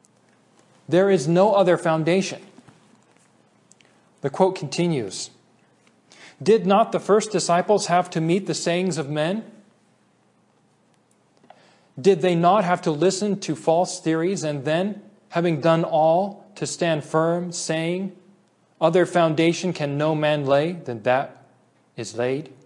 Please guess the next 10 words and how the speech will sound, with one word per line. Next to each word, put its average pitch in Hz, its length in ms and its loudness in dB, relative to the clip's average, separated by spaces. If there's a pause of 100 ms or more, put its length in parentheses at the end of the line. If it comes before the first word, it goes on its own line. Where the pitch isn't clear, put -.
(1800)
Did 165 160 4
not 196 180 4
the 196 80 0
disciples 170 600 0
of, 151 220 -6 (260)
of 143 140 -10
Christ 160 360 0
have 151 160 -2
to 139 80 -4
meet 143 360 -6